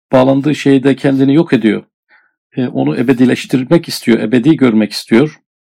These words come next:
Bütün kuvvetiyle ve şiddetiyle ona saplanıyor. Büyük bir devam peşinde ve talebinde ama bu talep ettiği şey, peşine düştüğü şey,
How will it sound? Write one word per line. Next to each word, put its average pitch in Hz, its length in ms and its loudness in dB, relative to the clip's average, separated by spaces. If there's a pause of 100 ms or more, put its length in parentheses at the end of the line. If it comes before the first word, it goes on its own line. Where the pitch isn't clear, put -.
(120)
Bütün - 260 0
kuvvetiyle 147 560 2
ve 123 80 0
şiddetiyle 131 560 -2
ona 120 200 -2
saplanıyor. 113 720 -4 (1120)
Büyük 190 260 2
bir 143 160 0
devam 147 360 4
peşinde 120 600 0 (480)
ve 127 80 -4
talebinde 127 720 2 (160)
ama 175 380 2 (140)
bu 170 80 2
talep 185 300 2
ettiği 123 280 -2
şey, 131 300 -4 (540)
peşine 156 360 0
düştüğü 123 320 -4
şey, 165 240 2